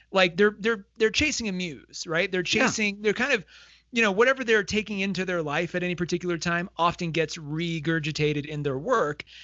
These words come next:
Speaker 1: And who knows what she's thinking about right now, what she's sort of obsessed with or what she's working on. It's, you know, I've had, I've had similar,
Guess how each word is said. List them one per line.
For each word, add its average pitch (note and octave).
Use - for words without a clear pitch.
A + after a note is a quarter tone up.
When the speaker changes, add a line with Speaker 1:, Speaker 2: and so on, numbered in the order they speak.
Speaker 1:
And A3+
who E4
knows D4+
what C#4
she's G3+
thinking F3+
about D#3
right C#3
now, D3+
what D#3
she's F3
sort F3
of D3+
obsessed D#3
with D3+
or D3+
what D#3
she's D3+
working D3
on. D3
It's, -
you A3
know, A3+
I've B3+
had, G#3+
I've G3
had F3+
similar, D3